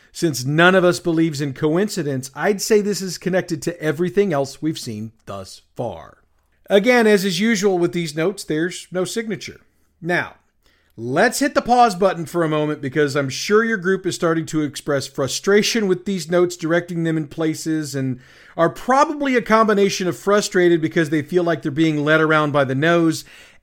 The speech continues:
and they're getting suspicious of whoever's writing them, wondering if this is all some sort of setup. Look, I don't have an easy answer for that. I mean, we are leading them by the nose right now.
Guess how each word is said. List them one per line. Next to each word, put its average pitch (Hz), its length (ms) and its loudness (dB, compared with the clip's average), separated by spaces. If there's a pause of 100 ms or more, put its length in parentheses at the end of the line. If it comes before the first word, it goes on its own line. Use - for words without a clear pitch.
and 214 240 4
they're 233 80 6
getting 202 260 4
suspicious 185 640 0
of 151 120 -2
whoever's 160 480 2
writing 175 500 0
them, 147 460 -2
wondering 151 420 2
if 143 100 -2
this 127 180 -6
is 123 100 -6
all 120 160 -4
some 120 180 -10
sort 92 200 -14
of 92 80 -16
setup. 139 500 -4 (840)
Look, 190 120 4
I 220 80 8
don't 233 160 4
have 208 140 2
an 202 100 2
easy 160 380 -4
answer 160 240 -4
for 110 160 -12
that. - 320 -20
I 147 80 -2
mean, 156 340 0
we 240 220 4
are 269 260 6
leading 240 380 2
them 185 160 2
by 170 180 4
the 156 80 0
nose 170 340 2
right 98 220 -10
now. 80 240 -18